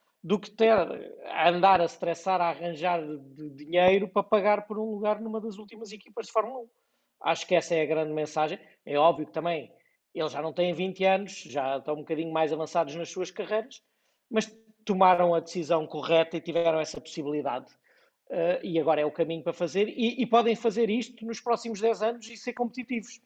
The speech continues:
Enquanto que na Fórmula um, depois de dois anos a andares ali atrás, olha para o, para o Sirotkin, olha para, para outros exemplos que,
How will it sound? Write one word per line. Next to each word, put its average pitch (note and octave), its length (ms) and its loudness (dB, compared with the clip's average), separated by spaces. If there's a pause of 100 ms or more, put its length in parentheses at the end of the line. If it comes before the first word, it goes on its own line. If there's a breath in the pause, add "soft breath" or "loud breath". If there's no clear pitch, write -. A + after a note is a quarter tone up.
(360)
Enquanto D#3 380 2
que - 80 -8
na D#3+ 100 4
Fórmula E3+ 360 4
um, E3+ 60 -2
depois E3+ 300 2
de C#3+ 60 -6
dois E3 180 4
anos F3 180 2
a D#3+ 80 6
andares D#3+ 300 2
ali E3+ 180 2
atrás, F3 480 0 (480)
olha D#3 320 2
para D#3 140 -4
o, D3+ 240 0
para D3+ 160 -4
o - 20 0
Sirotkin, E3+ 680 2
olha E3 240 4
para, D#3+ 320 0
para E3 220 0
outros E3+ 280 0
exemplos F#3 460 -4
que, A#3 340 -8